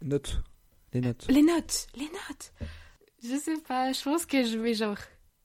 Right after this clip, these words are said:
Speaker 2: quatre et demi au Parrain. En fait, je pense que, je sais pas si je mets la même note pour les deux,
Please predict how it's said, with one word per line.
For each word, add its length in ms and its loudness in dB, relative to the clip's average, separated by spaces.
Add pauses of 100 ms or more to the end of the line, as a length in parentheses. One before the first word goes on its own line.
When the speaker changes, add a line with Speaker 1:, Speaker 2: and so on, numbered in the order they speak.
(280)
Speaker 2:
quatre 340 -4
et 60 2
demi 240 0
au 160 2 (260)
Parrain. 640 -6
En 140 6
fait, 180 4
je 60 -6
pense 180 2
que, 220 0
je 100 0
sais 140 0
pas 100 0
si 160 0
je 80 0
mets 100 2
la 120 2
même 200 0
note 180 0
pour 200 -4
les 160 0
deux, 380 -2